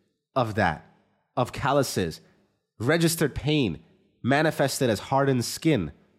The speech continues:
or a hardened being, just now makes you more suitable to face the pain again with lesser and lesser discomfort. And the guy with the most carved body,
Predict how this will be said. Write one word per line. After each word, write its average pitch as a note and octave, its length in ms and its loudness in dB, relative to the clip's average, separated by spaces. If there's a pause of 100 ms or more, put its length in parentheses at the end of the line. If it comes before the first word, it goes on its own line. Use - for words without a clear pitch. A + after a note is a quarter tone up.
(380)
or C3+ 140 2
a - 100 4
hardened D3 600 0
being, C3 440 2 (580)
just - 300 2
now E3 220 4
makes E3 360 2
you E3 120 4
more E3 460 4
suitable A#2 640 2
to - 160 -10
face - 460 0 (160)
the A2+ 120 -2
pain C#3 420 -2
again G#2 480 -4 (400)
with G#2 180 -4
lesser A2+ 400 0
and G2 220 -4
lesser G2+ 260 -2
discomfort. F2+ 600 -8 (1700)
And G#2+ 120 -2
the A#2+ 60 2
guy C#3 220 4
with C#3+ 200 2
the A#2 60 -2
most B2+ 420 0
carved A#2 540 0
body, F2+ 340 -2